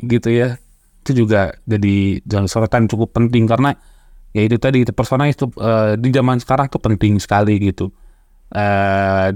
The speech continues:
juga di sosial media gitu, persona, eh, band lebih tepatnya, persona band dulu, eh, juga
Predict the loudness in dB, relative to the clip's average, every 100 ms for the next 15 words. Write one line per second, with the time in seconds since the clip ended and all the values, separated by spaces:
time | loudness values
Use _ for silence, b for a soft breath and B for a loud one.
0 | 0 0 0 -2 -4 -2 0 0 2 2
1 | 0 -2 -4 -2 0 2 0 -4 _ -6
2 | -2 -2 -2 0 2 2 2 2 2 0
3 | 0 0 0 -2 -2 0 2 2 2 0
4 | -2 -4 -2 0 2 2 0 0 0 0
5 | 0 0 0